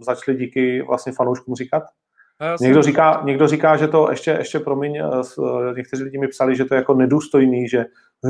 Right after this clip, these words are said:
Speaker 1: "Eh, to bych určitě chtěl být, vole, jako v zápase o někoho." Tak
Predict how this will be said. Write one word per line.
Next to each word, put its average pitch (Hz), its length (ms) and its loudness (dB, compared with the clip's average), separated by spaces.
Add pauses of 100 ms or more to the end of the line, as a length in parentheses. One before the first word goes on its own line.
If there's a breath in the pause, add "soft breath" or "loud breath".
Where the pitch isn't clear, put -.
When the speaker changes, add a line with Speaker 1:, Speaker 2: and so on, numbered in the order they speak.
Speaker 1:
"Eh, 139 40 4
to 139 120 0
bych 139 180 0
určitě 135 320 0
chtěl 135 320 4
být, 131 320 2
vole, 131 380 4
jako 127 560 4
v 117 60 -10
zápase 123 460 0
o 123 100 -2
někoho." 127 460 -2 (500 soft breath)
Tak 120 120 0